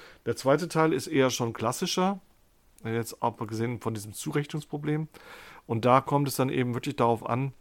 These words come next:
dass man erstmal die Zulässigkeit ordentlich durchprüft, also dass man wieder, ähm, dass man genau weiß, also Antragsteller, Antragsgegner, dass man die Maßnahme, die zurechnende Maßnahme konstruiert und dann eben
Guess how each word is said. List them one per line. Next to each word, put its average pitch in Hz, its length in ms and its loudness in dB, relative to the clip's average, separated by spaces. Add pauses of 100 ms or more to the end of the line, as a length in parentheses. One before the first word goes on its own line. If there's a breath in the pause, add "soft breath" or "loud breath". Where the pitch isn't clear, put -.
dass - 180 -6
man 123 140 0
erstmal 120 340 -2
die 110 140 -4
Zulässigkeit 131 720 -4
ordentlich 117 360 -6
durchprüft, - 600 -4
also 120 180 -10
dass 107 180 -16
man 104 180 -10
wieder, 107 420 -6
ähm, 104 200 -12 (520 loud breath)
dass - 140 -16
man 113 180 -4
genau 113 300 0
weiß, 113 280 -2
also 113 180 -8
Antragsteller, 117 640 -4
Antragsgegner, 135 720 -4
dass 113 180 -10
man 107 220 -8 (500 loud breath)
die 117 80 -4
Maßnahme, 127 580 4
die 113 60 -4
zurechnende 131 520 -2
Maßnahme 147 500 0
konstruiert 143 640 -2
und 117 160 -8
dann 120 120 0
eben 117 380 -4